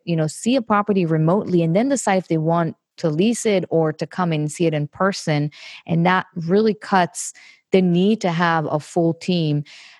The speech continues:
I also heard, I think it was Lincoln Property Group,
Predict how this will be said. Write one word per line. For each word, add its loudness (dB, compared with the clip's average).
I 4
also 2
heard, 2
I 0
think -2
it 0
was 0
Lincoln 0
Property 0
Group, 0